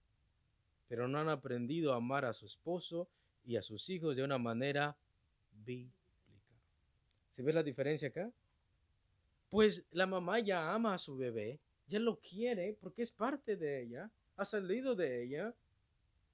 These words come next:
ya ama a su esposo, por, por eso se casa con él. Pero aquí está refiriéndose desde la experiencia. Mira,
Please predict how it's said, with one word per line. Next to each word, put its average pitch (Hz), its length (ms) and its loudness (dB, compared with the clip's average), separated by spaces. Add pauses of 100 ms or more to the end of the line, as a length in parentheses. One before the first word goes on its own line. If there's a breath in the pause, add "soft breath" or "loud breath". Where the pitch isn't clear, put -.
(540)
ya 214 320 6
ama 302 160 6
a - 20 8
su 180 160 4
esposo, 165 680 4
por, 214 240 4 (600)
por 214 80 2
eso 220 160 -6
se 180 180 -8
casa 247 300 -6
con 113 240 -6
él. 104 260 -6 (360 soft breath)
Pero 185 200 12
aquí 247 280 6
está 214 260 6
refiriéndose 202 580 2
desde 170 360 2
la 156 100 2
experiencia. 160 1080 -4 (1200)
Mira, 151 400 -4